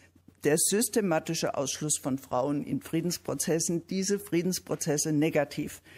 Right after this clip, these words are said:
äh, beeinträchtigt. Wenn wir uns jetzt die Bereiche ansehen,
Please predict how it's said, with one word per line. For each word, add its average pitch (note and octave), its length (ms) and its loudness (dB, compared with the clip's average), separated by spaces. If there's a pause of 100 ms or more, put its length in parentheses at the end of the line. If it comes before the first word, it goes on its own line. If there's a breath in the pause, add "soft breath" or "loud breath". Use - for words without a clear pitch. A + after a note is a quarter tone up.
(320 loud breath)
äh, - 220 0
beeinträchtigt. - 1000 -4 (420 loud breath)
Wenn G#3 200 4
wir A3+ 80 6
uns G#3+ 180 0
jetzt A3+ 300 2
die G#3 80 -2
Bereiche F#3+ 580 2
ansehen, C#3+ 680 0